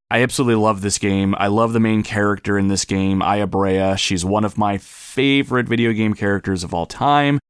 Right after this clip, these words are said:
and I'm really excited to sit down with you and talk to you about why that is and why this game is so special. So before we get into the podcast proper, a little bit of an introduction. Um,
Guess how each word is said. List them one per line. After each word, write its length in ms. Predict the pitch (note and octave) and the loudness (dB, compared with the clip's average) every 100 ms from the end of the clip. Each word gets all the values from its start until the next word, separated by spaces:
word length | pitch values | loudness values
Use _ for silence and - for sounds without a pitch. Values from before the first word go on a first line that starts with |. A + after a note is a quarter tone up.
| _ | _
and 160 | - A2+ | -2 0
I'm 280 | A2 A2 B2 | 2 0 2
really 200 | C#3 C#3+ | 4 4
excited 440 | - B2+ B2 A#2 | 2 0 2 0
to 60 | G#2+ | 0
sit 240 | - A#2 | 0 0
down 320 | A#2 A2+ A2+ | 2 2 2
with 180 | A2 G#2+ | 0 0
you 420 | G#2 A2 G#2+ G#2+ | 0 2 2 2
and 240 | - G2+ G2+ | 0 0 0
talk 240 | G#2 G2+ | 0 -2
to 60 | - | -2
you 60 | G#2 | -2
about 260 | F#2+ F#2 | 0 0
why 200 | F2+ A2+ | 0 0
that 200 | A#2 G#2+ | 2 2
is 340 | G2 G2 A2+ G#2 | 2 2 0 0
and 120 | G2+ | 0
why 140 | A2 | 0
this 180 | F3+ E3 | 0 -2
game 220 | D#3 F#3 | -2 -2
is 80 | C3+ | -2
so 160 | - B2+ | -2 -4
special. 520 | - A#2+ A2+ - - _ _ _ _ _ _ _ _ - | -4 -4 -2 -4 -6 _ _ _ _ _ _ _ _ -4
So 120 | D3 | -2
before 240 | C#3+ F#3+ | 2 2
we 80 | G3+ | 2
get 160 | E3+ E3+ | 2 2
into 140 | D#3 | 2
the 80 | B2+ | 0
podcast 640 | - D#3+ D#3 D#3 C#3 - | 0 0 0 0 -2 -2
proper, 460 | - D3+ D#3 E3 D#3+ | 2 2 2 0 0
a 40 | |
little 220 | C3+ D3+ | 0 0
bit 140 | D3 C#3 | 2 2
of 80 | B2+ | 2
an 100 | B2+ | 2
introduction. 720 | A#2 A2 C3+ - C#3 C3+ C3+ | 2 2 0 0 0 0 0
Um, 520 | B2 A2 A2 G#2+ A2 | 0 2 2 2 0